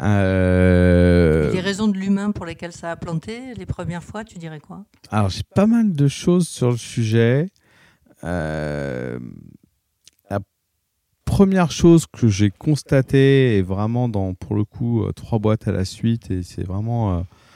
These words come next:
Speaker 1: mon avis, assez incontournable, euh...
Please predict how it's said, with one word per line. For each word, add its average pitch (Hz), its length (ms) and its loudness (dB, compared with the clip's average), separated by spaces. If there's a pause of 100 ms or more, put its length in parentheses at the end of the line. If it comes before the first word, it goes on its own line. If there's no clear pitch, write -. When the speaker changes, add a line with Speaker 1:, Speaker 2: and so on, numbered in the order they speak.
(460)
Speaker 1:
mon 98 80 -2
avis, 101 240 0
assez 113 220 -2
incontournable, 120 880 0 (640)
euh... 82 840 -2